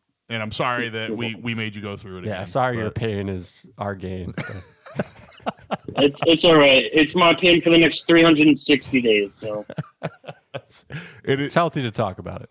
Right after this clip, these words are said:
Speaker 1: Look, it's Sellout Sports, and we will, we, we'll happily profit from people's suffering. So, um,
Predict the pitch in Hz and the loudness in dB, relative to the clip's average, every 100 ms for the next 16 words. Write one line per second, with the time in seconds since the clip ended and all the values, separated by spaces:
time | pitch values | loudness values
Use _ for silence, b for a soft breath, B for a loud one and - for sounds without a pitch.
0 | - 139 - - - 135 123 120 107 123 | -4 -4 -4 -12 -8 -4 -2 -4 -6 -6
1 | 113 107 107 107 110 110 110 110 92 _ | -6 -6 -8 -4 -4 -4 -4 -6 -8 _
2 | _ 104 95 87 104 107 110 104 104 101 | _ -14 -14 -8 -8 -6 -6 -6 -8 -8
3 | 101 95 95 90 - 95 110 92 92 - | -8 -10 -12 -14 -14 -14 -12 -12 -12 -12
4 | 95 - 85 85 95 - 95 95 _ 113 | -12 -12 -16 -18 -20 -16 -14 -14 _ -12
5 | - B B B - 107 101 101 101 | -12 B B B -10 -6 -4 -6 -8